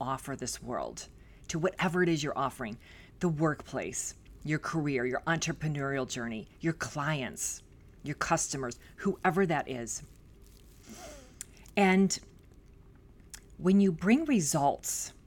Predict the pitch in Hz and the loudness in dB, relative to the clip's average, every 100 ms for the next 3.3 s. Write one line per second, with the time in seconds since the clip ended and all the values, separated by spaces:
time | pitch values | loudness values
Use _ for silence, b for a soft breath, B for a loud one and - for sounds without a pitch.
0 | - - - - - 160 147 143 - 135 | -20 -14 0 2 4 4 2 0 -2 -2
1 | 247 160 - 143 135 151 165 - 139 139 | 0 -2 -4 -4 -2 -2 -4 -4 -4 -4
2 | 131 - 135 131 - 123 131 123 127 131 | -4 -4 -2 -2 -2 -4 -4 -2 -2 0
3 | 170 - | -2 -4